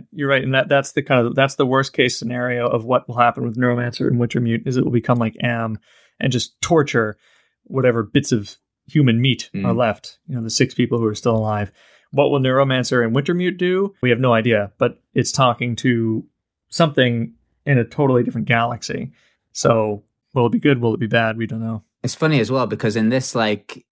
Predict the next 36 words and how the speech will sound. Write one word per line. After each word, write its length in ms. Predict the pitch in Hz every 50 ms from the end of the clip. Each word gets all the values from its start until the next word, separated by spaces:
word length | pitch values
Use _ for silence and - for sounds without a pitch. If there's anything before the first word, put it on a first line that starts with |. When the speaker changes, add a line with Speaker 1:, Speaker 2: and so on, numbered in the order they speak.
| _
Speaker 2:
you 140 | - 127 120
know, 140 | 110 101 101
the, 140 | 95 - 143 113
A-, 200 | 123 - - 127
it 60 | 127
says 180 | - 151 143 113
here 320 | 131 131 131 120 110 101
that 180 | 95 110 85 -
A-, 180 | 117 113 -
the 140 | - 113 110
A 200 | 110 110 110 110
I 80 | 107 107
is 120 | 107 -
created 500 | - - - 107 104 110 113 - - 98
with, 180 | 101 101 98 95
were, 260 | 104 107 104 101 98 95 -
were 340 | 107 95 107 - 110 113 107
created 420 | - - 107 101 107 - - 98
with, 100 | 101 92
like, 200 | 95 95 - -
an, 480 | 101 95 95 92 92 - - - - - -
I 100 | - 104
think 240 | - 123 120 101 92
the 140 | 107 98 - _ _ _ _ -
term 220 | - 110 104 101
was 160 | 104 98 90 -
a, 200 | - 95 - - _ -
an 60 | 92
electromagnetic, 1160 | - - 98 104 104 76 - 107 98 95 98 98 98 101 98 - - 104 95 90 - - - _ _ - - - - - - - - - _ _ _ _ _ - - - _ _
electromagnetic 760 | 113 110 110 92 - 113 107 101 104 104 101 98 - 82 -
shotgun 600 | - - 127 117 107 - 104 95 95 92 95 107 -
tied 220 | - 101 95 - -
to 60 | 98
their 120 | 156 -
Speaker 1:
Hmm. 60 | 131
Speaker 2:
head 200 | 101 95 95 -